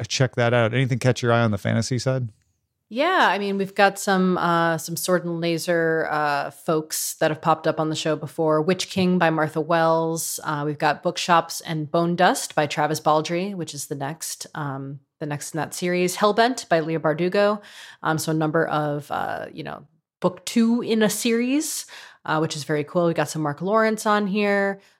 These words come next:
Speaker 2: Always good, Brandon Sanderson. And then, a-, as Tamahome mentioned, and that I had just noticed for the first time clicking onto this page that I was gonna bring up as well, there's a new section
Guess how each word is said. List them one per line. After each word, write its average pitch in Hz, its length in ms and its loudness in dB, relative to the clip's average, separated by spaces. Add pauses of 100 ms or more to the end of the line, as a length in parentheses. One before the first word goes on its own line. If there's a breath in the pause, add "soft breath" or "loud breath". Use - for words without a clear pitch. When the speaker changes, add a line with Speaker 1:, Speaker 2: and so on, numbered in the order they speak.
(100)
Speaker 2:
Always 170 300 2
good, 170 200 0
Brandon 151 280 0
Sanderson. 170 640 0
And 202 220 0
then, 311 220 4
a-, - 260 -4
as 202 160 -2
Tamahome 254 480 2
mentioned, 175 380 -2
and 160 280 -2
that 170 120 2
I 202 120 4
had 240 200 -2
just 180 380 2
noticed 175 340 -2
for - 80 -10
the 151 80 -8
first 160 240 -4
time 156 180 -4
clicking 156 320 -8
onto 147 200 -6
this - 160 -12
page 208 400 -2
that 151 100 0
I 151 60 2
was 151 120 -2
gonna 147 160 -4
bring 147 220 -4
up 170 100 -2
as 147 120 -4
well, 175 240 4
there's 160 180 -2
a 175 60 4
new 247 240 4
section 233 640 -4